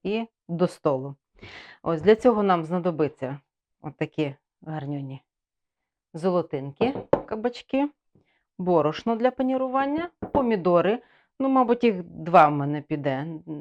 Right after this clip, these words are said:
не три. Будемо потім дивитися по об'єму кабачків готових. Ось. Підготувала вже,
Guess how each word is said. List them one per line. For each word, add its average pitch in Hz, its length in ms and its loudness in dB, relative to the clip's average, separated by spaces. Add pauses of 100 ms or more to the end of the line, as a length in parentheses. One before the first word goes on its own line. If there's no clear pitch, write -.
не 185 200 -2
три. 160 240 -4
Будемо 190 500 0
потім 185 340 -4
дивитися 190 540 -4
по 175 200 -8 (460)
об'єму 170 640 -2
кабачків 156 580 -6
готових. 135 560 -6 (580)
Ось. 147 240 -4 (800)
Підготувала 233 600 6
вже, 180 540 2